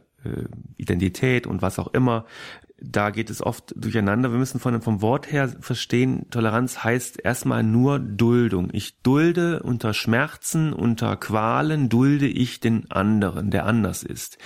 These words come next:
Und ich dulde ihn gerade, weil ich ihn nicht verstehe. Ja, wenn ich ihn verstehen würde, könnte ich ihn respektieren, da könnten wir auch meinetwegen, äh,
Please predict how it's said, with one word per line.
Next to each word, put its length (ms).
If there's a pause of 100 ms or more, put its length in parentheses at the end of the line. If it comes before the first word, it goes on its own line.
(180)
Und 60
ich 100
dulde 240
ihn 180
gerade, 500
weil 400
ich 220
ihn 200
nicht 380
verstehe. 800 (760)
Ja, 80
wenn 140
ich 80
ihn 80
verstehen 500
würde, 240
könnte 220
ich 80
ihn 60
respektieren, 720
da 100
könnten 320
wir 140
auch 180
meinetwegen, 600
äh, 260